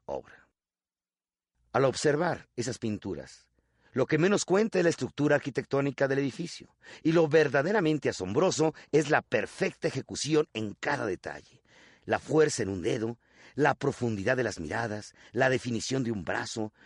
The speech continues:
el meticuloso trabajo en cada parte de su obra. Todo el conjunto es verdaderamente asombroso por el cúmulo de pequeños detalles.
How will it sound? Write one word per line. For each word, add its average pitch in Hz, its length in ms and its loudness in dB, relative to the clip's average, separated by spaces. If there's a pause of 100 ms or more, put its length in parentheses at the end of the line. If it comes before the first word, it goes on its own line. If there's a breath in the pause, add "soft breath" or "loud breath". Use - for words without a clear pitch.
(160 loud breath)
el 147 220 2
meticuloso 139 680 0
trabajo 113 520 0
en 120 180 0
cada 151 320 0
parte 127 400 -2
de 87 80 -8
su 69 160 -12
obra. 64 340 -14 (480 loud breath)
Todo 208 320 6
el 147 120 4
conjunto 147 680 2
es 143 180 -2
verdaderamente 120 760 0
asombroso 107 600 -2 (220 loud breath)
por 143 160 4
el 127 140 0
cúmulo 196 420 0
de 147 100 4
pequeños 131 460 -2
detalles. 101 580 0